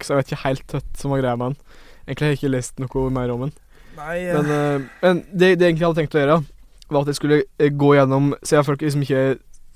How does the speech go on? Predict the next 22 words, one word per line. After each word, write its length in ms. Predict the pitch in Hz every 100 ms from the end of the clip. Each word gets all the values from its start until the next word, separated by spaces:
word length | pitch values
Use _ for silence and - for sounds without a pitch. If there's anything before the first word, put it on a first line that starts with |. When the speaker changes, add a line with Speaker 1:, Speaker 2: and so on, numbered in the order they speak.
| - -
Speaker 1:
sikkert 380 | - 147 139 143
har 80 | 139
hørt 240 | 143 139
slik 180 | 135 135
alle 220 | 135 131 127
albumene, 240 | 127 127
tenkte 160 | 147 135
jeg 20 |
skulle 160 | - 139
gå 140 | 135 135
litt 140 | 139
slik 140 | 135 - - - - -
fort 160 | 165
gjennom 240 | 156 131 143
alle 100 | 143 131
albumene 260 | 127 131 143
og 60 |
si 140 | - 131
litt 120 | 127
slik 160 | 139 -
om 140 | 143 131
deg 160 | 135